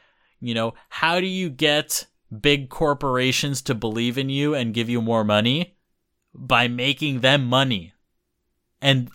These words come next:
Kingdom Hearts three just did that. It made Disney and Square a bunch more money than it did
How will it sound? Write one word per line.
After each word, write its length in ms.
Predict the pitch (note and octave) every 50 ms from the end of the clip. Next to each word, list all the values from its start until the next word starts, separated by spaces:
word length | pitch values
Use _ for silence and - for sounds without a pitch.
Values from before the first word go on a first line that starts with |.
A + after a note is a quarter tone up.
| _ -
Kingdom 320 | - - D#3+ D3+ D3 D3
Hearts 220 | C#3+ D#3 D3 -
three 180 | - D#3 D3+ C3+
just 200 | B2+ C3+ G#2+ G#2
did 200 | A2+ B2 B2 A#2+
that. 240 | - G#2 F#2+ F2 -
It 160 | - C#3+ C#3+
made 440 | C#3+ C#3 C3+ C3+ C#3 C3 B2+ B2+ - - - - _ -
Disney 420 | A#2+ C#3 C#3+ C3 - C3+ C3 C3+
and 180 | B2 A#2 A2+ -
Square 400 | - - C3+ C3 B2 A#2+ B2 -
a 100 | - B2+
bunch 320 | A2+ B2 B2 A#2+ - -
more 200 | - B2 B2 B2
money 260 | A#2+ A#2+ B2 A#2+ A#2 A#2
than 200 | G#2 A2 G#2+ G#2+
it 120 | G#2+ G2+
did 460 | - A2+ G#2+ G#2+ - - - - -